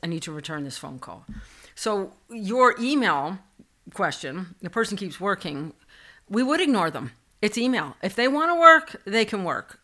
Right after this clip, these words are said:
However, if they are doing that all the time at a level that we think is not healthy, and they are starting to appear stressed, behave in a stressed way,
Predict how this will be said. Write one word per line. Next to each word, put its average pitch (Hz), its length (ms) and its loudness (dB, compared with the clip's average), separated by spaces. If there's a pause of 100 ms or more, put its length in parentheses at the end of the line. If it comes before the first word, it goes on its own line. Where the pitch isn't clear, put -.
(680)
However, 269 800 -2 (580)
if 339 300 -4
they 392 180 -2
are 277 200 0
doing 247 360 -2
that 196 240 0
all 214 180 -6
the 226 80 -4
time 233 500 -10 (400)
at 214 80 0
a 196 60 2
level 233 380 -4
that 240 160 -4
we 233 160 -6
think 233 200 -8
is - 180 -8
not 196 320 -6
healthy, 254 600 -10 (200)
and 185 160 -2
they 170 200 -6 (120)
are 165 180 -6
starting 151 280 -6
to 143 100 -14
appear 247 360 -8
stressed, 247 480 -8
behave 233 440 -6
in 247 80 -4
a 240 60 -4
stressed 214 320 -8
way, 185 240 -2